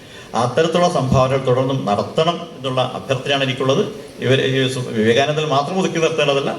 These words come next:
മറ്റുള്ളവരിലേക്കും ഇത്തരത്തിലുള്ള അദ്ദേഹത്തിൻ്റെതായ, ഏ, വിചാര, ആ, ആ, പരമായ, ഏ, പ്രവർത്തനങ്ങൾ പോകേണ്ടതുണ്ട് എന്നുള്ള ഒരു അഭ്യർത്ഥനയാണ് എനിക്ക് അദ്ദേഹത്തിന് മുമ്പിൽ വെക്കാനുള്ളത്.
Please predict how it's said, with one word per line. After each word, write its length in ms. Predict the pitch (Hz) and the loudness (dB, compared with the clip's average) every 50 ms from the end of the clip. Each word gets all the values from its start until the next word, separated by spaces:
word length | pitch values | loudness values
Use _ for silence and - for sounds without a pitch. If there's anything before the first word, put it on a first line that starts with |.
| - | -6
മറ്റുള്ളവരിലേക്കും 680 | 107 113 110 127 135 139 147 147 143 147 151 156 - 190 | -8 -8 -4 -2 2 2 4 4 4 2 0 0 -2 -6
ഇത്തരത്തിലുള്ള 640 | - - - - - 139 123 120 123 127 127 127 123 | -8 -8 -12 -4 -2 -2 -2 0 -2 -2 0 2 0
അദ്ദേഹത്തിൻ്റെതായ, 1000 | 117 - - - - - - - 120 120 120 120 123 123 123 123 123 123 120 120 117 117 120 - - - - - - - | 0 0 -6 -12 -16 -16 -2 2 2 2 2 2 2 2 2 4 4 4 6 4 4 2 0 -4 -10 -14 -16 -14 -2 0
ഏ, 80 | 123 | 0
വിചാര, 380 | 120 120 117 107 127 123 123 123 | 0 0 0 0 2 2 2 2
ആ, 360 | 120 120 123 - - 127 127 123 123 123 123 127 60 - - - - - | 0 0 -2 -4 -4 -2 0 0 0 0 0 -2 -4 -4 -8 -14 -12 -8
ആ, 120 | - 67 65 64 64 64 65 64 62 62 62 53 52 52 - - - - - - | -2 -2 0 0 2 2 2 2 2 0 -4 -8 -10 -10 -10 -12 -16 -16 -6 -2
പരമായ, 440 | - 123 123 123 123 120 120 120 123 147 185 - - - - - - - - - | 0 2 2 2 2 2 4 4 4 4 2 0 -6 -12 -16 -18 -20 -18 -6 0
ഏ, 120 | 120 123 | 0 0
പ്രവർത്തനങ്ങൾ 680 | 120 - 113 110 120 120 117 - 135 131 131 127 123 120 123 120 - - - - - - - - | 0 0 0 2 2 2 2 0 -2 0 2 2 4 2 2 2 0 -6 -10 -12 -12 -14 -12 -6
പോകേണ്ടതുണ്ട് 680 | 110 101 104 120 143 151 151 156 151 151 147 139 143 143 139 147 - 123 | -4 -2 2 2 2 2 2 2 0 0 -2 0 -2 -2 -2 -4 -6 -4
എന്നുള്ള 400 | 113 123 120 120 117 107 107 - | -2 -2 0 2 2 0 0 -2
ഒരു 140 | 107 104 104 | -4 -4 -2
അഭ്യർത്ഥനയാണ് 460 | 95 92 - 127 127 - 135 135 139 | -4 -2 -2 -4 -2 0 0 0 2
എനിക്ക് 160 | 135 131 127 127 | 2 0 0 2
അദ്ദേഹത്തിന് 300 | 117 117 117 117 110 113 | 2 2 2 2 2 0
മുമ്പിൽ 260 | 107 110 104 98 98 | 0 0 0 -2 -2
വെക്കാനുള്ളത്. 480 | 98 - 123 127 127 127 131 131 - | 0 2 2 2 4 4 2 0 0